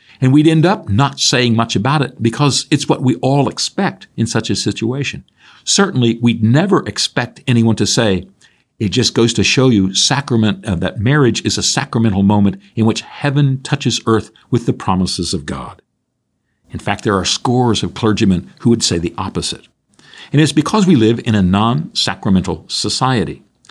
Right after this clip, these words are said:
No one can appreciate what we do, and no one can say what we expect. And so we walk around mute in such matters,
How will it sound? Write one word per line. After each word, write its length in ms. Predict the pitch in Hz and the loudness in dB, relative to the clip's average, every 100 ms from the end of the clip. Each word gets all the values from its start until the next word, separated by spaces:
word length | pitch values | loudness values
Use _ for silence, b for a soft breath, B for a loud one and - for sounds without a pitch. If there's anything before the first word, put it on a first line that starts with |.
| b - | b 0
No 260 | 120 151 | 2 4
one 240 | 170 135 107 | 4 4 2
can 140 | 110 | 0
appreciate 640 | 98 - 143 - 104 95 101 | -2 0 -2 0 0 0 -2
what 220 | 127 - | -4 -2
we 120 | 127 | -2
do, 420 | 92 85 82 80 - _ | 0 0 0 -2 -10 _
and 160 | 104 98 | -2 2
no 80 | 117 | 2
one 180 | 110 | 2
can 140 | 101 98 | 0 0
say 340 | - 85 85 b b | 0 -2 -6 b b
what 180 | - 95 | -6 -4
we 120 | 73 | -6
expect. 580 | 73 - - 73 - - _ _ _ B B B | -6 -12 -10 -10 -12 -20 _ _ _ B B B
And 100 | 131 | 0
so 160 | - 120 | 4 4
we 140 | 131 | 4
walk 280 | 110 110 - | 4 2 0
around 360 | 104 98 87 | 0 0 -2
mute 400 | 95 123 139 - - | 0 0 -2 -8 -8
in 120 | 92 | -4
such 280 | 82 98 - | -4 -6 -6
matters, 460 | 98 92 - - - | -6 -6 -8 -8 -12